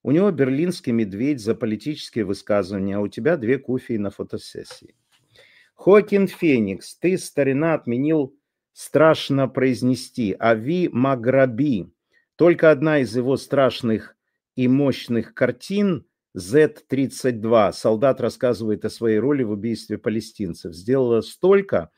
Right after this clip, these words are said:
что Джокеру и не снилось. Марк Руффало, боже, с кем я разговариваю? Рассказать тебе об Ари Фольмане и «Вальсе с Баширом», известный фильм. Ам, э, э, не надо.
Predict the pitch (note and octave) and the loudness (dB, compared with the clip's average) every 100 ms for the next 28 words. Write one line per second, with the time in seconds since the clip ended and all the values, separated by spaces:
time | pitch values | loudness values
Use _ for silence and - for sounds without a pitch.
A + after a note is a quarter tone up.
0 | _ _ _ - - A#2+ G#2 A2+ E3+ E3+ | _ _ _ -20 -2 -2 0 2 2 2
1 | D3 C#3+ C3+ C#3 - A2 F2+ E2 - - | 0 0 0 -2 -4 -4 -4 -6 -12 -18
2 | _ _ _ - A#2+ E3+ F#3 F3+ F3 F3 | _ _ _ -6 0 0 0 0 0 0
3 | - A2+ F#2+ F#2 G2+ E3 D3+ F#2+ - - | 0 -2 -2 -2 -4 0 0 -2 -10 -6
4 | D3+ F#3+ F3 E3 C3 B2+ B2+ A#2+ G#2 F2+ | -4 -2 0 0 0 0 2 2 0 -4
5 | F#2+ G#2+ - A2+ E3 F3+ - A#2 A2 - | -4 -6 -6 -4 -2 -2 -4 -2 -2 -4
6 | - B2 A2+ - - B2+ A#2+ A#2 - D#3 | -6 -4 -4 -4 -2 0 0 -2 -4 0
7 | E3+ C#3 G#2+ G2+ F#2 E2 _ _ _ _ | 2 4 2 -2 -4 -8 _ _ _ _
8 | _ C#3 C3+ F#2+ F2+ C#3+ D3 B2 - C3+ | _ -2 -2 -4 2 4 4 2 -4 -2
9 | A2 F2 C#3 - - D#3 G#2+ E2+ - _ | -2 -2 0 0 0 0 0 -2 -10 _
10 | F#2+ G2+ G2 - F#2+ - - - _ _ | -12 -8 -8 -8 -12 -12 -16 -16 _ _
11 | _ _ _ _ _ _ _ - A2 G#2+ | _ _ _ _ _ _ _ 0 2 4
12 | G#2 G2+ G2 F#2 F2 F2+ G2+ G2+ G2 F#2+ | 2 0 -2 -6 -8 -10 -8 -6 -4 -4
13 | F#2 F#2 _ _ _ _ _ A2+ G#2 G2+ | -4 -8 _ _ _ _ _ -2 2 2
14 | G2+ - F2 - A#2+ F3 E3 G#2+ F#2+ F2+ | 0 -4 -10 -4 2 4 4 2 0 -6
15 | E2 | -12